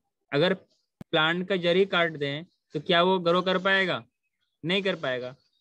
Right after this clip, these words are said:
मतलब, यहाँ पर वो collapse नहीं कर पाएगा, हाँ कि ना? तो ये surfactant lecithin collapse होने से बचाता है किसको? Alveoli को। कोई दिक्कत है? Hello,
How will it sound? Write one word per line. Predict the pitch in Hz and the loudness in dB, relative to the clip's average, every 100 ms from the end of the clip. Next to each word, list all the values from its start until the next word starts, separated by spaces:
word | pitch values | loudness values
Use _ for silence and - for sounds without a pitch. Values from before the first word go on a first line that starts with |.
| _ - | _ -10
मतलब, | 131 139 160 | -8 -4 -2
यहाँ | 151 147 | -2 -2
पर | 165 | 0
वो | 185 190 | -2 0
collapse | 190 196 214 202 | 2 4 4 2
नहीं | 208 196 | -4 -2
कर | 180 | -4
पाएगा, | 165 156 156 | -2 -4 -2
हाँ | 165 170 | -4 -4
कि | 175 | -6
ना? | 143 | -8
तो | - _ - 196 | -12 _ 2 2
ये | |
surfactant | 196 185 180 226 220 - 208 220 262 _ _ _ _ _ _ _ _ _ _ _ _ _ _ 135 | 4 2 0 -2 -4 0 0 0 -4 _ _ _ _ _ _ _ _ _ _ _ _ _ _ 0
lecithin | 156 160 220 202 180 139 175 - _ _ _ _ _ _ - | 0 2 -2 -2 -4 -4 -8 -14 _ _ _ _ _ _ 0
collapse | 156 170 185 175 | 4 4 2 -2
होने | 156 160 | -4 -4
से | 175 | -4
बचाता | 156 151 143 151 | -2 0 0 2
है | 151 | 0
किसको? | 160 175 - 156 123 _ _ - 147 | 0 -6 0 0 0 _ _ -4 2
Alveoli | 160 156 151 143 127 123 | 2 2 0 0 -2 -6
को। | 113 107 | -8 -4
कोई | 147 | 0
दिक्कत | 156 156 202 202 | 0 2 2 4
है? | 202 208 - _ - - _ _ _ _ _ _ _ _ _ _ _ _ _ _ _ _ _ _ _ _ _ - _ _ _ _ _ _ _ _ - 127 | 4 4 -2 _ -18 -18 _ _ _ _ _ _ _ _ _ _ _ _ _ _ _ _ _ _ _ _ _ -20 _ _ _ _ _ _ _ _ -6 -6
Hello, | 127 - 139 127 123 151 | -6 -4 -4 -2 -6 -10